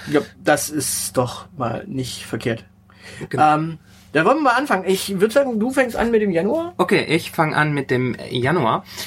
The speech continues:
Speaker 2: Ähm, der Januar, das ist, äh, ein kleiner Service, äh, für unsere Schweizer Zuschauer. Doris Leuthard wird nämlich Präsidentin der A-Cappelle-Tru-, A-Cappella-Truppe Die Sieben Zwerge.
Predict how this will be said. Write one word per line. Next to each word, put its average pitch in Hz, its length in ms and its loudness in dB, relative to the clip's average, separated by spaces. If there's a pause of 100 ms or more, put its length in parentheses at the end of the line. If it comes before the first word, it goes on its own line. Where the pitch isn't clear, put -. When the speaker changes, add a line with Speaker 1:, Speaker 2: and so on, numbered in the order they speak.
(220)
Speaker 2:
Ähm, 135 580 2
der 131 200 0
Januar, 208 320 4
das 156 180 0
ist, - 220 -6
äh, 139 100 -4
ein 131 400 0
kleiner 131 300 0
Service, 131 460 -2
äh, 123 260 2
für - 180 -2
unsere 120 260 -2
Schweizer 117 400 0
Zuschauer. 127 540 -2 (300)
Doris 156 320 2
Leuthard 135 760 2
wird 143 220 0
nämlich 135 320 -2
Präsidentin 135 640 0
der 135 180 2
A-Cappelle-Tru-, 156 840 0
A-Cappella-Truppe 165 920 0
Die 131 160 -2
Sieben 127 400 -2
Zwerge. 127 1120 0